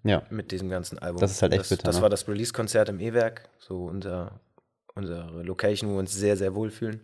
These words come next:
Speaker 2: Weil es so, schon noch so diese Club-Atmosphäre hat, aber irgendwie schon eine gewisse Größe, dass man so, wow, was erzeugen kann. Und, äh, da haben wir das Album komplett gespielt. Ich glaub, zwei Lieder haben wir nicht gespielt, weil es einfach zeitlich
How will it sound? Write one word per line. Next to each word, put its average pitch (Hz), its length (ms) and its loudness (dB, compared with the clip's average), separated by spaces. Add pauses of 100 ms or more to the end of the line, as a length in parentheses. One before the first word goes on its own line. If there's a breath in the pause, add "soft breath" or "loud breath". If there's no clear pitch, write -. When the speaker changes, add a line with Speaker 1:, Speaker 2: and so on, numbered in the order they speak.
(840 soft breath)
Speaker 2:
Weil 98 80 -2
es 90 80 -2
so, 95 240 0
schon 113 200 -2
noch 98 80 -2
so 110 100 -8
diese 101 140 -4
Club-Atmosphäre 120 680 2
hat, 117 140 6
aber 104 120 2
irgendwie 117 200 2
schon 120 180 -2
eine 113 80 -2
gewisse 107 320 -4
Größe, 117 520 0
dass - 180 -4
man 90 140 -6
so, 98 240 -4
wow, - 100 -14 (800 loud breath)
was - 160 -6
erzeugen 104 480 0
kann. 107 300 -6 (1080)
Und, 101 280 -2
äh, 90 280 2 (480)
da 120 100 8
haben 127 60 10
wir 127 40 8
das 117 120 6
Album 113 420 2 (280)
komplett 139 320 2
gespielt. 120 300 -2
Ich - 60 -6
glaub, 107 200 0
zwei - 180 0
Lieder 107 180 2
haben 107 60 0
wir 104 60 -2
nicht 101 140 -6
gespielt, 104 340 -6
weil 95 60 -4
es - 80 -10
einfach - 360 -10
zeitlich - 600 -8